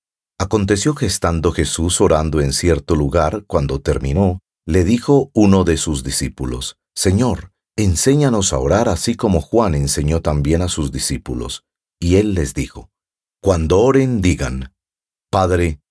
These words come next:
santificado sea tu nombre, venga tu reino, danos hoy el pan nuestro de cada día,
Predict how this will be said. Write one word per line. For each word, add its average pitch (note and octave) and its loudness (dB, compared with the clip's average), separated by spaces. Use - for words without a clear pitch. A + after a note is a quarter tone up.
santificado G2 0
sea F#2 0
tu D#2+ -2
nombre, F2+ 2
venga G2 2
tu E2 -2
reino, D#2+ 0
danos B2 0
hoy A2+ 2
el F2+ 2
pan G2+ 0
nuestro E2+ 0
de D2 0
cada D#2 0
día, D2+ -2